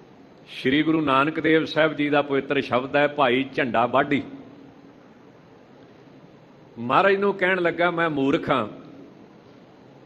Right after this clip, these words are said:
ਮੈਨੂੰ ਕੁਝ ਸਿਮਰਨ ਬਾਰੇ ਦੱਸੋ।" ਚਤੁਰਤਾ ਛੱਡ ਕੇ ਗੱਲਬਾਤ ਹੋਵੇਗੀ,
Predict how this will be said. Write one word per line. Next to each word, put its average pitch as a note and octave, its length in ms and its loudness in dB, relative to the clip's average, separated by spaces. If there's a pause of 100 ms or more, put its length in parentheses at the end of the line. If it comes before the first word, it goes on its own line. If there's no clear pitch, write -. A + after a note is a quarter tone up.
(220)
ਮੈਨੂੰ D#3 300 0
ਕੁਝ F#3 280 2
ਸਿਮਰਨ F3 460 -2
ਬਾਰੇ D3 260 2
ਦੱਸੋ।" A2+ 360 -8 (2000)
ਚਤੁਰਤਾ D#3+ 440 2
ਛੱਡ C3+ 300 0
ਕੇ F3 180 -2
ਗੱਲਬਾਤ E3 440 2
ਹੋਵੇਗੀ, D#3 520 0